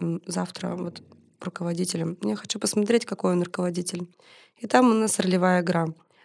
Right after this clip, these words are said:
А команды открывают свои рестораны, и мы назначаем роли. «Ты сегодня шеф-повар, ты сегодня директор ресторана, а ты маркетолог». Они готовят, у них кулинарный мастер-класс и еще такие дополнительные задания. Потом в конце они презентуют свой ресторан.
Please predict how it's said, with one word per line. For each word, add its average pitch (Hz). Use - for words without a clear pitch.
А 170
команды 214
открывают 180
свои 180
рестораны, 214
и 226
мы 208
назначаем 175
роли. 190
«Ты 226
сегодня 214
шеф-повар, 190
ты 208
сегодня 185
директор 202
ресторана, 175
а 170
ты 185
маркетолог». 180
Они 233
готовят, 220
у 190
них 190
кулинарный 196
мастер-класс 208
и 277
еще 269
такие 220
дополнительные 190
задания. 175
Потом 262
в -
конце 196
они 196
презентуют 185
свой 180
ресторан. 170